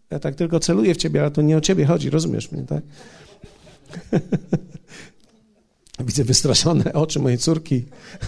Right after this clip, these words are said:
Kiedy dziecko jest zamknięte, kiedy całkowicie nic nie mówi,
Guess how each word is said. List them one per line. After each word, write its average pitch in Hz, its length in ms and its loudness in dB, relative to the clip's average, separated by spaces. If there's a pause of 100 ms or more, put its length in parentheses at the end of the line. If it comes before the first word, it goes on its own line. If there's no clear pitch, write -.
(1700)
Kiedy 202 200 2
dziecko 269 300 4
jest 233 160 4
zamknięte, 233 640 4
kiedy 220 280 2
całkowicie 233 600 2
nic 254 260 2
nie 220 120 2
mówi, 202 480 4